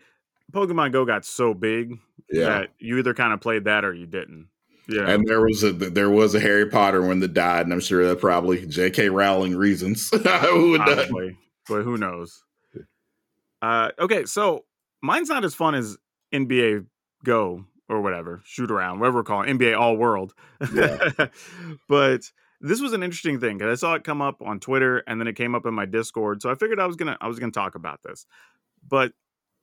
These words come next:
Speaker 1: a lot of fans, viewers, I guess, or fans of different creators, were under the assumption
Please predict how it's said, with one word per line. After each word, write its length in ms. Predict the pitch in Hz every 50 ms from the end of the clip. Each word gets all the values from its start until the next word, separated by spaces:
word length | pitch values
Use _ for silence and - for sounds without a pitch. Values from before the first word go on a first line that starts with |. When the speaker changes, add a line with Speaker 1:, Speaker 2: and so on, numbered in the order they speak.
| _ _ _ _ _ _ _ _ _ _ _ _ -
Speaker 1:
a 60 | 127
lot 320 | 120 120 120 113 135 190
of 240 | 233 233 220 202 - _ _ _ _ _ _ _ _ _ _ _ _ _
fans, 720 | - - - 151 151 143 131 120 117 113 113 110 - - _ -
viewers, 640 | - 120 113 127 135 139 127 117 110 113 120 - - _ _
I 120 | - 107 110
guess, 400 | 101 104 95 98 110 - - - _
or 120 | 120 123
fans 300 | 113 - 120 120 117 110 107
of 80 | 98
different 260 | 101 107 - 110 95
creators, 440 | - 104 98 92 87 85 92 107 - _ _ _ _ _ _ _ _ _ _ _ _
were 300 | - 127 131 123 - _ _ _ -
under 280 | 143 175 208 233 226
the 160 | 190 170 160 160
assumption 680 | 139 - - 143 185 208 - - 107 98 95 95 92